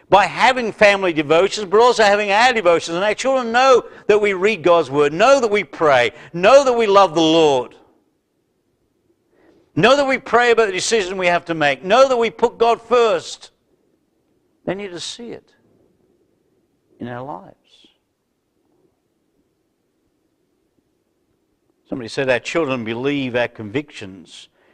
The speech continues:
when they see our example." An essential quality for us as the head of the family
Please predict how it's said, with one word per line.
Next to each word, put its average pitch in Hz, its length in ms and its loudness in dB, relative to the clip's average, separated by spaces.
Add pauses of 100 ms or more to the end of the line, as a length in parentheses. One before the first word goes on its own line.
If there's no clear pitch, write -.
(140)
when 110 160 -8
they 110 80 -12
see 120 320 -12
our 98 120 -8
example." 104 580 -14 (3000)
An 151 120 -6
essential 196 420 -4
quality 185 440 2
for 143 220 -2
us 160 180 2
as 123 40 -10
the 127 100 -4
head 143 180 -2
of 131 40 -6
the 117 80 -10
family 139 480 -4